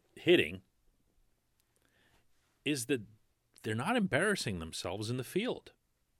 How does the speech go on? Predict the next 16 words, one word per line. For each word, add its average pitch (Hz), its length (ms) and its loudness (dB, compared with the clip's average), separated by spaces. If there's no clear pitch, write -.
In 120 160 2
fact, 185 640 0
at - 180 -6
times, 160 840 -2
in 120 180 0
the 127 140 0
infield, 160 520 0
they've 262 280 -4
looked 165 320 -8
outright 131 520 0
good. 214 400 6
And 160 160 8
I'm 262 240 4
trying 254 460 4
to 202 120 2
think 196 640 -2